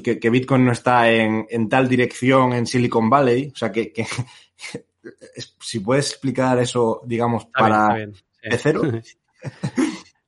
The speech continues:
Speaker 2: Sí, yo lo doy por hecho, pero no, no, bueno, Bitcoin es open source, es open software, es, es, es código abierto. Entonces,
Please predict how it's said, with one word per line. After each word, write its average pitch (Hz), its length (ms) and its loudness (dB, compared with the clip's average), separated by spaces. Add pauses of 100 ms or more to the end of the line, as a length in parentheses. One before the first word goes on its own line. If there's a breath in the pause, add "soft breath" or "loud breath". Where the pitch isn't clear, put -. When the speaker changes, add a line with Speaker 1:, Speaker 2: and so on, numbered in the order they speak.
Speaker 2:
Sí, 147 260 -4
yo 127 100 2
lo 135 80 2
doy 143 100 2
por 120 140 0
hecho, 131 180 -2
pero 120 160 -4
no, 131 160 0
no, 143 120 -4
bueno, 156 220 -4
Bitcoin 156 280 -2
es 156 140 -2
open 139 280 -2
source, 131 400 -2
es 127 120 -6
open 131 400 -4
software, 131 640 -4 (160)
es, 117 200 -10
es, 123 420 -8
es 110 220 -12
código 135 280 0
abierto. 127 540 -2 (440 loud breath)
Entonces, 127 640 -2